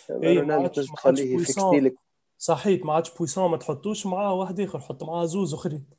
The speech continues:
Speaker 2: هاي فوالا، حط معه دوزيلي، حط هو في فيكسي لك الديفونس، وكا هو تجيش كورة بالراس، تجيش شوطة، كل شيء مركيل. ليه مغالطة على الآخر لعبته. وبنتنكور ورابيو ياسر ثقال،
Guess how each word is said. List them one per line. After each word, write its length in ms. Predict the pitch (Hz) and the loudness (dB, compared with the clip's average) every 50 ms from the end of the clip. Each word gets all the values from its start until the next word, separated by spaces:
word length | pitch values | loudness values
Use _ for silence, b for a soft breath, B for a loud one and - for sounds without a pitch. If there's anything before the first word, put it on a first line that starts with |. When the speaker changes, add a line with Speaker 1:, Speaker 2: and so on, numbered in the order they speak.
| _ _ _ _ _ _ _ _ _ _ _ _ _ _ _ - | _ _ _ _ _ _ _ _ _ _ _ _ _ _ _ -2
Speaker 2:
هاي 200 | 139 165 156 131 | 2 2 2 4
فوالا، 380 | 131 139 143 139 131 120 113 | 2 0 0 2 2 0 0
حط 240 | 113 - 151 - - | 0 -2 -6 -6 -4
معه 200 | 143 151 151 139 | -4 -2 -2 -2
دوزيلي، 500 | 123 127 127 113 113 113 113 120 135 131 | -2 -2 -4 -4 -4 -6 -4 -4 -4 -4
حط 200 | - 135 _ - | -6 -10 _ -10
هو 120 | 117 117 113 | -10 -8 -4
في 400 | 123 127 127 127 127 - - - | -2 -2 -2 -4 -6 -12 -20 -20
فيكسي 360 | _ _ - - - 123 113 | _ _ -16 -10 -8 -6 -6
لك 160 | 110 - - | -6 -10 -14
الديفونس، 480 | 101 - 110 - - 120 120 117 110 117 | -16 -16 -16 -14 -10 -10 -10 -10 -8 -10
وكا 200 | 113 - 117 117 | -12 -10 -6 -6
هو 240 | 120 113 110 113 | -4 -4 -4 -6
تجيش 200 | 110 - 120 - | -8 -10 -10 -10
كورة 220 | - - 117 - 107 | -6 -6 -4 -4 -4
بالراس، 520 | - 113 101 113 120 120 117 113 - _ | -8 -8 -6 -4 -2 -2 -2 -4 -8 _
تجيش 180 | - - - - | -16 -14 -10 -10
شوطة، 360 | - - 120 120 - - 113 | -10 -8 -8 -10 -10 -12 -18
كل 140 | - _ _ - | -20 _ _ -20
شيء 320 | - - 131 131 135 135 | -12 -10 -8 -8 -8 -8
مركيل. 440 | 135 131 131 135 - - - - _ _ _ _ _ _ _ _ _ _ _ _ _ _ _ _ _ _ _ _ _ - | -10 -10 -12 -14 -14 -18 -18 -18 _ _ _ _ _ _ _ _ _ _ _ _ _ _ _ _ _ _ _ _ _ -6
ليه 240 | - - 247 196 139 | -2 0 2 2 2
مغالطة 480 | 127 123 123 131 165 170 131 127 - 110 | 2 0 0 2 2 2 2 0 -4 -6
على 140 | 117 123 120 | -4 -4 -6
الآخر 280 | 113 117 113 - _ _ _ _ | -8 -8 -12 -14 _ _ _ _
لعبته. 320 | 101 95 90 - _ - _ _ _ _ _ b b b b b b | -18 -16 -16 -18 _ -20 _ _ _ _ _ b b b b b b
وبنتنكور 840 | 147 147 143 185 202 190 190 180 165 143 - - 180 175 156 139 127 | -4 0 2 2 2 2 2 -2 -2 -2 -2 -2 -2 0 0 0 0
ورابيو 420 | 123 127 120 123 - 143 143 131 | 0 0 0 0 -2 0 2 2
ياسر 320 | 135 131 131 - 127 117 | 2 2 0 -2 -8 -10
ثقال، 540 | 113 - - - 123 120 113 107 107 110 113 | -10 -10 -10 -8 -4 -4 -4 -4 -4 -8 -12